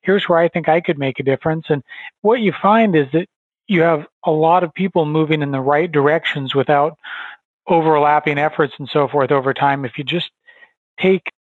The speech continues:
whether it's a half hour, an hour, and have a good level setting conversation about people's talents and what they want to do and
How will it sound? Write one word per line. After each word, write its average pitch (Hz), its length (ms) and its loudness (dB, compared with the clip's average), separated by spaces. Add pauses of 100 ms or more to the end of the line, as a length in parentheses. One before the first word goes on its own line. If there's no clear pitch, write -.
(140)
whether 165 260 4
it's 143 120 -2
a 135 60 -2
half 170 300 0
hour, 170 300 4
an 147 60 -2
hour, 156 320 2
and 139 100 -4 (320)
have 170 200 0
a 170 60 2
good 151 180 0
level 151 360 2
setting 143 280 0
conversation 143 600 -2
about 139 260 0
people's 147 340 -2
talents 156 480 0
and 143 100 -10
what 151 160 -4
they 151 100 2
want 139 340 0
to 147 80 -4
do 156 220 0
and 131 140 -6